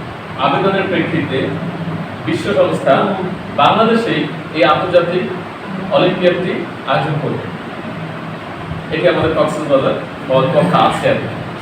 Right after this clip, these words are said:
মানে এটা আমাদের জন্য একটা বিরল সম্মান যে আমরা একটা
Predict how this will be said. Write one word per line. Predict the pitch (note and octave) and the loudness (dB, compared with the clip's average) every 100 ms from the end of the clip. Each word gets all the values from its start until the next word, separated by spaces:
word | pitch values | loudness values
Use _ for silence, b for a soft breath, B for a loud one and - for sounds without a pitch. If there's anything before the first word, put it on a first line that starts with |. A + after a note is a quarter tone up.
| - - - | -10 -10 -6
মানে | B2 - | -4 -2
এটা | E3+ G3 | 4 6
আমাদের | G3 G3+ | 6 4
জন্য | G3+ | 2
একটা | G3 | 2
বিরল | - F3+ F3+ F3 | 2 4 4 2
সম্মান | F3 D3+ - - - - - - - - | 2 2 0 -2 -8 -10 -10 -10 -8 0
যে | |
আমরা | D3 D3 F#3+ | 2 4 4
একটা | F3+ F#3+ | 4 2